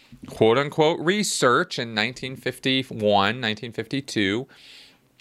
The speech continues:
diving down into, well, what's, what's back there, and supposedly was finding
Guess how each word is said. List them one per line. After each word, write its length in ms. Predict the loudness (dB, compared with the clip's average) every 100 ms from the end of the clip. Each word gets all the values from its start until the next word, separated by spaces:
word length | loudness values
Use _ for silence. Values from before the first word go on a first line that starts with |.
| _ _ -14 -6 2
diving 560 | 4 4 2 -2 -4
down 440 | 0 2 2 -2 -4
into, 380 | -6 -2 0 4
well, 260 | 4 4
what's, 360 | 2 2 0 -8
what's 420 | -6 0 2 2
back 340 | -2 0 -2 -4
there, 420 | -2 0 -4 -8 -12 -16 -18 2
and 540 | 4 4 0 -4 -8 -10 -4
supposedly 800 | 0 0 4 2 2 0 2 2
was 200 | 0 -2
finding 960 | -2 0 0 -2 -4 -2 -2 -4 -8